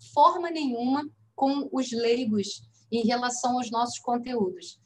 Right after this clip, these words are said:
Então, nós precisamos ter bastante convicção do nosso papel, precisamos que a sociedade tenha acesso a essas informações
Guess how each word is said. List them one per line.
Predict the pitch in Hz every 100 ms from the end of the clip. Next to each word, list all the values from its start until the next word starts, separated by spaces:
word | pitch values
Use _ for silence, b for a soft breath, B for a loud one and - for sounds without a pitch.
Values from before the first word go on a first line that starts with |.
| b
Então, | - 196 226 240
nós | 240 -
precisamos | 220 214 220 214 226 226 -
ter | 214 190 175 - _ _ _ _
bastante | 185 226 - - 247 285 -
convicção | - 262 214 294 339 - 240 220 262 - _ _ _
do | 196 220
nosso | 214 214 -
papel, | 196 185 175 175 185 240 - _ _
precisamos | 247 277 - 254 254 294 302
que | -
a | 277
sociedade | - 277 - 262 262 196 185 180 180 180 _
tenha | 254 269 320 311 220 196
acesso | 202 214 - 202 190 185 -
a | 185
essas | 202 240 240 220
informações | 240 226 220 214 208 - 180 175 - -